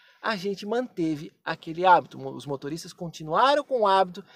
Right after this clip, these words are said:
de utilizar o Waze, de utilizar o Google Maps, de não seguir a rota que a Uber traçou, de fazer uma rota melhor, uma rota mais curta, uma rota mais rápida. Consequentemente, se eu tô rodando menos e tô levando menos tempo,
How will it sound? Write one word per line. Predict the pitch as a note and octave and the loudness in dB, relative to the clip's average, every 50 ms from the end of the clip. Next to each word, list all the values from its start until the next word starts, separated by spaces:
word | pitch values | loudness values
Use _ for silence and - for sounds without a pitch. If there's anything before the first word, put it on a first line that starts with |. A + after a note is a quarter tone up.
| - _ _ | -20 _ _
de | D3 D3 D#3+ | -8 -8 -8
utilizar | D3 - D3 C#3 C#3 B2+ A#2 E3 G#3+ | -6 -6 -6 -6 -6 0 2 4 4
o | A#3+ A3+ | 4 4
Waze, | G#3 G3 G3 F#3+ F#3 F#3+ E3 F#3 F3 - _ _ _ | 6 6 8 8 6 6 2 -2 -10 -12 _ _ _
de | - | -14
utilizar | C3 - - C3 C3 A#2+ B2 F3 G#3 A#3 | -12 -12 -10 -10 -10 0 4 4 4 4
o | |
Google | A3 G#3+ A#3+ G#3 A3 G3 | 2 -2 -2 0 0 2
Maps, | F3 E3+ F3 F3 E3+ E3 - - - _ _ _ | 2 4 4 4 4 2 0 -6 -20 _ _ _
de | - D3 E3 | -8 -4 -2
não | G3 A#3+ D4 | 0 0 0
seguir | C#4 - C4+ A#3+ G3 G3+ A3+ | -2 -4 -8 -8 -2 2 6
a | A3 | 6
rota | G3+ F3+ E3+ F3+ F#3 F3+ F3 F3 | 6 8 8 8 8 8 6 0
que | D#3+ - D#3+ | -6 -6 -4
a | |
Uber | D#3 D#3 D3 D3+ C#3+ | -4 -4 -4 -6 -8
traçou, | - - G3 G3+ F#3+ - - F#3 F#3 F3 - - - _ _ | -4 -4 -4 -2 -2 -2 -2 0 -2 -2 -4 -10 -20 _ _
de | - A3+ C4 | -10 -10 -6
fazer | - C#4+ B3+ A#3 G#3+ A#3+ | 0 0 0 2 0 0
uma | A#3 A#3 A3 | 0 2 2
rota | F3 F#3+ G#3 G#3 - A3+ G#3+ | 4 4 2 2 2 -2 -4
melhor, | A3 A3 A3 A3 A3 A3+ A#3 A3+ F#3+ C3+ - _ | -2 -2 -2 0 4 6 8 8 8 8 4 _
uma | - D3+ D#3 C#3 | 0 2 2 4
rota | A#2+ B2+ B2+ - D3+ D#3 | 4 0 -2 -2 -2 -2
mais | F#3+ A#3 B3 - | -2 -2 -2 -6
curta, | - - G#3 G#3 G3 - A#3+ - _ | -4 -2 -2 -2 -2 -4 -10 -16 _
uma | - F3 F3 F3 C#3+ | -10 -2 0 0 0
rota | B2 B2+ B2+ - C#3 | 0 -2 -6 -4 -4
mais | C#3+ E3 E3 | -4 -2 4
rápida. | F3 G3+ G3+ - - - C3 - _ _ - - _ _ | 6 6 6 6 4 -2 -20 -20 _ _ -20 -20 _ _
Consequentemente, | - D4 D4+ C#4+ C4+ - C#4 C4 - C4 C4 - - B3 A#3+ G#3 E3+ C#3+ - | 2 4 4 4 4 2 0 2 4 2 2 2 0 0 0 0 0 0 -4
se | - | -6
eu | D3+ C#3 | -6 -4
tô | - F#3 | -4 -4
rodando | D#3+ D3+ D#3+ C#3+ D3 F3+ G#3 G#3+ A3+ A3 | -2 -2 -2 0 2 2 0 0 -2 -4
menos | G#3 G#3 G3+ F#3+ E3+ C#3+ B2+ A#2+ - - - | -2 0 2 2 2 0 -2 -6 -12 -16 -18
e | - | -14
tô | - - C#3 | -12 -8 -6
levando | C3+ C#3+ C#3 A#2+ C3 B2+ B2 | -6 -6 -4 -4 -6 -6 -6
menos | C3 C3+ C3+ C3 D3+ G3+ - | -8 -8 -6 -6 -6 -8 -6
tempo, | - - G3 G3 G3 - B3+ | -4 -2 -2 -2 -2 -6 -10